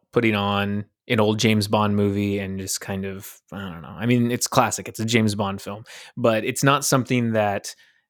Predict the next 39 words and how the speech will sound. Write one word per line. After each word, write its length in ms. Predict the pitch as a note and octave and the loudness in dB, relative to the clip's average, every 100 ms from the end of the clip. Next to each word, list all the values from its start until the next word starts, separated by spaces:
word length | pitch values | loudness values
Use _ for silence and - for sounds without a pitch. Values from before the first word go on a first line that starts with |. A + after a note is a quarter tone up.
| _ _ _ _ _ _ | _ _ _ _ _ _
I'd 220 | E3 D3 B2+ | -2 -2 2
say 140 | B2 | 2
modern 340 | A2+ A2+ A2+ | 4 4 4
audiences 460 | A2 G#2+ G#2+ G2+ G2+ | 2 2 0 -4 -8
today 420 | G#2+ G#2+ G#2+ G#2 | -4 0 2 2
who 400 | G#2 G2+ G2 G2 | 0 -2 -4 -4
have 120 | G2+ A2+ | -2 0
never 180 | A2+ | 2
really 220 | A2 G2+ G2 | 2 0 -2
seen 260 | - D3+ | 0 2
one, 200 | A2+ A2 | 2 0
you 80 | G#2+ | 0
couldn't 180 | D3 C#3 | 0 0
just 180 | B2+ - | -4 0
put 120 | A#2+ | 2
it 100 | A#2 | 4
on 180 | A#2 A2 | 4 2
and 340 | G#2 G#2 G#2+ - | -2 -6 -10 -10
be 100 | G#2 | -8
like, 120 | - | -2
"Oh, 200 | D3+ D#3+ | 2 4
is 80 | C#3+ | 2
this 140 | D#3 | 2
entertaining?" 680 | E3 C#3 B2+ C3+ D3+ E3 E3 | 2 2 2 2 2 0 -2
They 320 | - A#2+ G#2 | -6 -4 -4
probably 380 | G2+ A#2+ A#2+ A2 | 0 2 2 2
would 200 | G#2 G2+ | -2 -6
think, 240 | - F#2+ - | -10 -14 -12
"Oh, 180 | C3+ A#2 | -12 -12
it's 160 | A2 | -8
just 240 | B2 - - | -6 -4 -2
super 200 | E3+ C#3 | -2 -2
slow. 380 | - C3+ C3 B2+ | 2 4 6 4
He's 160 | B2 | 2
just 180 | A#2+ A2+ | 0 -2
judo 280 | A2 A#2+ B2 | 2 4 4
chopping 380 | B2 B2 A#2 A#2+ | 4 0 2 0
everyone 400 | A2+ A2+ A2+ A2 | 2 4 4 2
everywhere 600 | G#2+ G#2+ G#2+ G#2+ G#2+ | 2 2 2 2 2